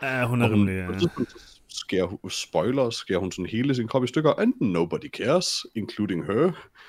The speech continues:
Speaker 1: Altså,
Speaker 2: Øhm,
Speaker 1: Nicolas Cage
Speaker 2: alle
Speaker 1: nævner det
Speaker 2: tager
Speaker 1: lige.
Speaker 2: det mega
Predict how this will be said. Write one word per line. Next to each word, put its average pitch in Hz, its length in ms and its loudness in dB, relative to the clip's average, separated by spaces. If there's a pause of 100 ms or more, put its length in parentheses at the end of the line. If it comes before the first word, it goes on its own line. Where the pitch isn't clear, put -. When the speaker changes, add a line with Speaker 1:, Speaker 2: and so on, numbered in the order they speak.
(460)
Speaker 1:
Altså, 104 280 8
Speaker 2:
Øhm, 101 160 4
Speaker 1:
Nicolas 87 400 2
Cage 139 320 2
Speaker 2:
alle 131 140 8
Speaker 1:
nævner 196 140 10
det 110 100 2
Speaker 2:
tager 107 140 2
Speaker 1:
lige. 104 140 2
Speaker 2:
det 110 60 -4 (300)
mega 170 160 2